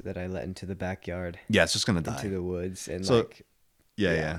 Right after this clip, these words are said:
Speaker 2: So I don't know if there's been any updates. I last checked on this a couple months ago, but last I saw, they were
Speaker 1: It's like a
Speaker 2: trying to negotiate
Speaker 1: hostage
Speaker 2: their release.
Speaker 1: situation.
Speaker 2: Yeah, 'cause we just found it this year. It's
Speaker 1: But
Speaker 2: like, "Oh, we're keeping all these endangered species just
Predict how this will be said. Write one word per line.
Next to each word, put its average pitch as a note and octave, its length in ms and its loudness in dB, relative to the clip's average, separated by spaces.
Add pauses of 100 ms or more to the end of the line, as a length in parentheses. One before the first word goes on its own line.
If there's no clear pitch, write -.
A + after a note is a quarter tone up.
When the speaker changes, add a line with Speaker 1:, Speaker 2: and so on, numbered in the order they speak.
Speaker 2:
So - 200 4
I A2+ 40 10
don't D#3 140 6
know D3+ 80 10
if C#3+ 80 8
there's B2 160 4
been A2+ 140 2
any A2 160 4
updates. G#2+ 500 0
I G2+ 80 2
last G#2+ 360 4
checked - 200 -2
on F2+ 100 2
this F2 280 -4
a F2 80 -4
couple F2 200 -4
months E2+ 220 -2
ago, F2+ 320 -4 (440)
but G2 100 0
last G2 320 4
I E2+ 80 2
saw, E2 320 2
they D#2+ 180 -2
were D#2 380 -2 (320)
Speaker 1:
It's B2+ 100 -6
like E3 80 4
a - 20 8
Speaker 2:
trying A2+ 140 6
to A2 80 0
negotiate A2 380 4 (100)
Speaker 1:
hostage - 20 -6
Speaker 2:
their D#2+ 140 -2
release. E2+ 260 -2
Speaker 1:
situation. F2 380 -10 (200)
Speaker 2:
Yeah, F3+ 180 8 (400)
'cause C#3 120 -4
we D#3 60 2
just G#3 180 2
found E3+ 220 6
it A2 80 0
this A#2+ 160 2
year. A2 220 4
It's D#2 120 -4
Speaker 1:
But E3+ 180 8
Speaker 2:
like, - 180 -16
"Oh, B2 180 10
we're A#2 120 6
keeping B2+ 200 2
all A2+ 80 6
these A2+ 140 4
endangered G2+ 400 6
species G2+ 380 2
just - 220 0